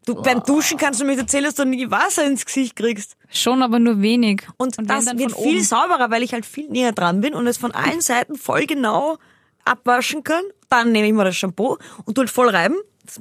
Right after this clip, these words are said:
Speaker 1: kann ich auch viel besser und genauer machen, weil ich ja viel mehr Konzentration auf meinen Kopf hab. Und dann lasse ich es kurz einwirken, weil es gleichzeitig ein Balsam ist.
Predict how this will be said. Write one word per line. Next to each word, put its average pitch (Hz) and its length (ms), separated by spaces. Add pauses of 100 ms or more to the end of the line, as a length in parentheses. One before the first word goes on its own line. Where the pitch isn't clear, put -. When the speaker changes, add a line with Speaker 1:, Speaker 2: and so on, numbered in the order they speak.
(160)
Speaker 1:
kann 208 200
ich 202 100
auch 190 80
viel 233 160
besser 208 260
und 220 100
genauer 196 300
machen, 220 320
weil 202 140
ich 196 100
ja 202 80
viel - 520
mehr 262 140
Konzentration 269 720
auf 269 140
meinen 233 220
Kopf 214 260
hab. - 140 (520)
Und 233 200
dann 233 260
lasse 226 160
ich 208 60
es 202 40
kurz - 160
einwirken, 240 380 (180)
weil 196 140
es - 100
gleichzeitig 190 420
ein 190 120
Balsam 180 320
ist. 381 160